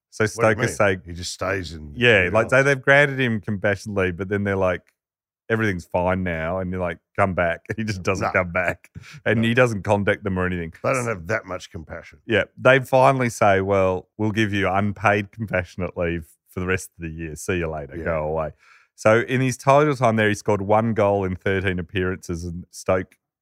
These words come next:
Speaker 1: get <laughs> relegated from the Premier League,
Speaker 2: It's
Speaker 1: and he's
Speaker 2: a,
Speaker 1: seen as a massive
Speaker 2: it's a
Speaker 1: bust.
Speaker 2: trail of disaster. He, he doesn't sound like a very good footballer. You keep saying he's,
Speaker 1: I,
Speaker 2: he
Speaker 1: he's,
Speaker 2: says, but
Speaker 1: you
Speaker 2: he's
Speaker 1: know those talent,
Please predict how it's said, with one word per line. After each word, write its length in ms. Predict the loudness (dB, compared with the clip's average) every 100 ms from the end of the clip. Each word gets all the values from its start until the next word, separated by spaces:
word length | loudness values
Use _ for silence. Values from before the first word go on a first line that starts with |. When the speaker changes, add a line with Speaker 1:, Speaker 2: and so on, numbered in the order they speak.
| _
Speaker 1:
get 180 | -8 -8 _
<laughs> 100 | -12
relegated 840 | -4 -2 -4 -2 -4 -4 -6 -10
from 240 | -8 -8 -8
the 100 | -14
Premier 420 | -6 -6 -4 -6 -8
League, 120 | -14
Speaker 2:
It's 260 | -12 -8 -6
Speaker 1:
and 140 | -4
he's 160 | -4 -4
Speaker 2:
a, 60 |
Speaker 1:
seen 240 | -4 -2 -4
as 120 | -4
a 60 | -6
massive 380 | -6 -6 -8
Speaker 2:
it's 80 | -8
a 40 | -2
Speaker 1:
bust. 160 | -2 -2
Speaker 2:
trail 360 | -2 -4 -6
of 120 | -8
disaster. 800 | -16 -12 -10 -8 -8 -8 -12 -16 -20 _ _ -8
He, 60 | -6 -6
he 60 |
doesn't 280 | -4 -6 -6
sound 280 | -2 0 0
like 80 | -4
a 60 | -6
very 160 | -6
good 160 | -8 -12
footballer. 360 | -16 -14 -8 -6
You 120 | -4
keep 220 | -6 -6
saying 320 | -4 -4 -2 -4
he's, 400 | -4 -6 -12 _ -20 -16 -4
Speaker 1:
I, 180 | 0 2
Speaker 2:
he 100 | 2
Speaker 1:
he's, 240 | 2 0
Speaker 2:
says, 260 | -4 -10 -10
but 120 | -6 -2
Speaker 1:
you 60 |
Speaker 2:
he's 80 | 2
Speaker 1:
know 100 | 4
those 220 | 6 2 0
talent, 480 | 2 4 6 2